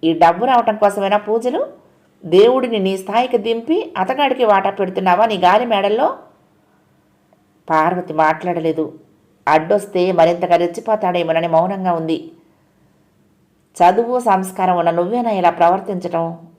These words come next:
ఈ పాతిక టిక్కెట్లలో ఒక్కటే రాకపోతే?" గబుక్కున అతగాడి నోటికి సుతారంగా తన చేతి వేళ్ళు అడ్డుగా పెట్టింది పార్వతి. "అలా అనకండి, అశుభం.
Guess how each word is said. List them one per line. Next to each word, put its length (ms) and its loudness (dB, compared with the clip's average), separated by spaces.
ఈ 60 4
పాతిక 420 2
టిక్కెట్లలో 560 0
ఒక్కటే 360 0
రాకపోతే?" 640 -2
గబుక్కున 420 0
అతగాడి 400 0
నోటికి 680 -2
సుతారంగా 520 -4
తన 340 0
చేతి 200 -2
వేళ్ళు 260 0
అడ్డుగా 260 -2
పెట్టింది 400 -6
పార్వతి. 600 -8
"అలా 220 4
అనకండి, 760 -4
అశుభం. 520 -6